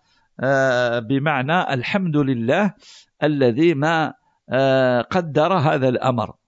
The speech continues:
وهذا عادي، يعني من ناحية، آه، من ناحية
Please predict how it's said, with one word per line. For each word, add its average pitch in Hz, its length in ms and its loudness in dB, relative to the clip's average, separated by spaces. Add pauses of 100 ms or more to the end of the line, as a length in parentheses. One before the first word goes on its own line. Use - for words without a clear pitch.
(600)
وهذا 170 400 -2
عادي، 107 460 -2
يعني 127 360 -4
من 139 240 -4
ناحية، 120 600 0 (440)
آه، 101 920 4
من 104 260 6
ناحية 117 500 2